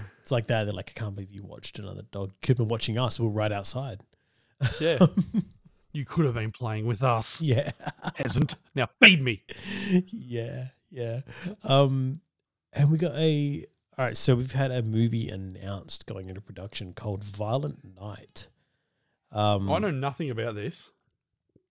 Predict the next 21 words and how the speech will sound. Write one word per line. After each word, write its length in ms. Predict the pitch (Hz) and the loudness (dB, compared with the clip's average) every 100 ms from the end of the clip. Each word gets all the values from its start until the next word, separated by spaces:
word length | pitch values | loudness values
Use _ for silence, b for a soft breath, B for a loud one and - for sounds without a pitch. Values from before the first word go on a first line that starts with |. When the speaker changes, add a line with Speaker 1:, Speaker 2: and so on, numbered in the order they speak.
| _ - | _ -6
Speaker 1:
So 180 | 151 131 | 2 4
this 180 | 131 147 | 4 4
is 60 | |
a 80 | 123 | 0
Christmas 420 | - 123 - 117 | 2 -2 0 -4
movie 600 | 113 123 95 95 98 _ _ _ _ _ _ | -4 -8 -6 -6 -8 _ _ _ _ _ _
that 160 | 117 113 | -8 -4
has 200 | 101 101 | -4 -6
been 560 | 104 98 95 90 104 - - | -6 -6 -6 -8 -12 -16 -16
announced. 720 | 104 92 90 117 - - - _ _ _ _ _ - | -12 -10 -8 -8 -10 -14 -14 _ _ _ _ _ -8
Um, 560 | - 104 101 98 95 - _ _ | 0 2 2 0 -6 -10 _ _
it's 880 | 120 117 _ - - - - - - _ _ _ _ _ _ | -6 -6 _ -8 -4 -2 -2 -2 -6 _ _ _ _ _ _
David 320 | 120 147 156 | 4 4 6
Harbour 320 | 117 113 - - - _ _ _ _ _ _ _ _ _ _ _ _ - | 2 0 -4 -12 -16 _ _ _ _ _ _ _ _ _ _ _ _ -8
who's 160 | 123 | -4
gonna 200 | 117 104 | -2 -2
be 100 | 101 | -2
doing 260 | 98 92 95 | -6 -6 -2
it. 200 | 147 - _ _ _ _ _ _ _ _ _ _ - | -4 -4 _ _ _ _ _ _ _ _ _ _ -10
The 120 | 135 120 | -2 2
director 720 | 120 123 127 - 127 117 | 2 2 0 -2 0 0